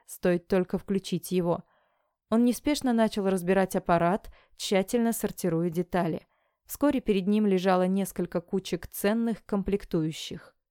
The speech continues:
Потом, достав фольгу, тщательно упаковал их и распихал по карманам. Корпус растоптал ногой на мелкие кусочки, завернул в фольгу и запихал за голенище ботинка.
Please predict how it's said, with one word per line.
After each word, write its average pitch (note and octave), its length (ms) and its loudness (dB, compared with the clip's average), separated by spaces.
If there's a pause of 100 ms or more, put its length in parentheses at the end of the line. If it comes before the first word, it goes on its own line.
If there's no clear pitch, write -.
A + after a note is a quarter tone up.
(320)
Потом, F#3+ 460 -2
достав F#3 400 0
фольгу, F3+ 500 -4 (340)
тщательно B3 580 0
упаковал F3+ 580 0
их A#3+ 240 -2 (240)
и D4 100 -2
распихал F#3+ 540 -2
по - 120 -10
карманам. E3+ 680 -2 (500)
Корпус C4 460 0
растоптал F3 600 0
ногой F3 380 2
на G#3+ 160 0
мелкие F3 380 -2
кусочки, B3 680 -2 (280)
завернул F#3+ 460 2
в E3+ 60 -8
фольгу F3+ 560 0 (300)
и C4+ 120 0
запихал F#3+ 560 0
за F3+ 100 -2
голенище E3 560 -2
ботинка. E3 680 -4